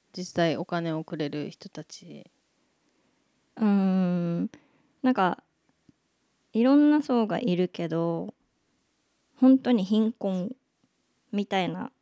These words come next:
Speaker 2: 人たちに多分まだリーチできてなくて。この、親によっては子ども食堂って貧困のイメージがあるから、行く、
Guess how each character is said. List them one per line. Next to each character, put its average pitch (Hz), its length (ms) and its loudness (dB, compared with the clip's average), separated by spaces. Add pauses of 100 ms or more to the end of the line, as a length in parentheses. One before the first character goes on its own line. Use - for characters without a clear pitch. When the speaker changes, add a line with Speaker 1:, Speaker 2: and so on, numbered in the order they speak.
Speaker 2:
人 - 240 -10
た 196 140 -12
ち 180 160 -12
に 170 140 -8
多 214 100 -2
分 170 160 0
ま 202 120 0
だ 190 100 -6
リ 185 180 -6
ー - 20 -10
チ 190 140 -14
で 170 100 -10
き - 100 -20
て 175 100 -10
な 170 120 -8
く - 100 -20
て。 - 280 -18 (1120)
こ 190 120 -8
の、 175 420 -6 (640)
親 240 260 0
に 233 120 0
よ 185 80 -6
っ - 20 -12
て - 220 -14
は 175 300 -6
子 196 120 -4
ど 196 100 0
も 202 100 2
食 208 240 -2
堂 180 100 0
っ 170 40 -4
て - 100 -10
貧 196 220 2
困 190 180 0
の 185 80 2
イ 180 80 2
メ 180 160 2
ー - 20 -2
ジ - 120 -4
が 180 80 -2
あ 175 40 0
る 190 80 -2
か 185 140 -4
ら、 175 280 0 (600)
行 - 100 -10
く、 202 260 -4